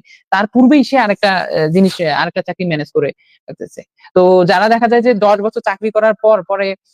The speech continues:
আহ, চাকরি যায়, পরে অন্য কোনো কোম্পানি তাদের কিন্তু নিতে চায় না, একটা তাদের সন্দেহের চোখে দেখে যে আসলে তার চাকরিটা গেল কেন। কিন্তু এখানে সন্দেহ করেও লাভ নাই, বাংলাদেশের প্রেক্ষাপটে যদি, আহ, বেসরকারি চাকরি আসলে জব সিকিউরিটি একটু কম, শুধুমাত্র কিছু রেপুটেটেড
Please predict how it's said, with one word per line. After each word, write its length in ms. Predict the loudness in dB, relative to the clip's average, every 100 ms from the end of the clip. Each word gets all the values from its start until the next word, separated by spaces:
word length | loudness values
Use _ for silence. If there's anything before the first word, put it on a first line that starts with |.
| _ -6
আহ, 480 | -2 0 0 0 -2
চাকরি 340 | 0 0 0
যায়, 280 | 0 0 -2 -4
পরে 160 | -2 0
অন্য 240 | 0 0
কোনো 160 | 0 -2
কোম্পানি 320 | -2 -2 -2
তাদের 200 | -4 -2
কিন্তু 160 | 0
নিতে 240 | 2 2 0
চায় 180 | -4 -6
না, 120 | -12 _ -20 -16 -8
একটা 160 | -4
তাদের 220 | -2 -4 -2
সন্দেহের 440 | 2 4 4 2
চোখে 220 | -2 -4
দেখে 240 | -4 -6 -8
যে 120 | -4 -4 -4
আসলে 400 | -6 -4 0 0 -2 _ -6
তার 100 | -4
চাকরিটা 380 | -2 -2 -2 0
গেল 220 | 0 0
কেন। 180 | -2 -8 -14 _ _ _ -2
কিন্তু 160 | 2
এখানে 320 | 2 0 -4
সন্দেহ 380 | -4 -4 -2 -2 -2 -4 -4
করেও 200 | -2 0
লাভ 180 | 0 -2
নাই, 160 | -4
বাংলাদেশের 480 | -2 -2 -4 -8 -8
প্রেক্ষাপটে 400 | -6 -6 -6 -6
যদি, 220 | -4 -4 -6 _ _ -6
আহ, 200 | -2 2
বেসরকারি 380 | 0 0 0 0
চাকরি 260 | 0 0 -2
আসলে 240 | -2 -2 -2 -2 -2
জব 140 | -2
সিকিউরিটি 400 | -2 -2 0 0
একটু 200 | -2 -4 -4
কম, 320 | 0 0 -2 -8 -6
শুধুমাত্র 340 | -2 0 -2
কিছু 200 | -4 -4
রেপুটেটেড 720 | -2 -2 -4 -4 -2 0 0